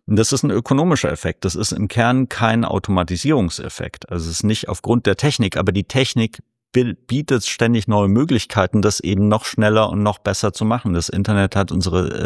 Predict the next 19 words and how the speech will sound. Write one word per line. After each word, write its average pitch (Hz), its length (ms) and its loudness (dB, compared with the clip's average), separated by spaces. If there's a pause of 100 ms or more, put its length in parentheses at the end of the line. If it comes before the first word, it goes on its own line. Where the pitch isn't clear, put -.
äh, - 40 -4 (180)
Möglichkeiten 92 960 0
verbessert. 90 500 -2
Die 85 80 -4
generative 85 600 0
K - 260 -6
I 82 120 -2
macht's, 90 380 -2 (600)
macht's - 300 0
immer 98 300 2
wieder 98 240 2
und 110 100 0
das 107 140 0
ist 107 120 -2
eben, 107 280 0 (100)
äh, 95 220 2
macht's, 87 400 -4
macht's, - 300 -6
äh, 87 340 -4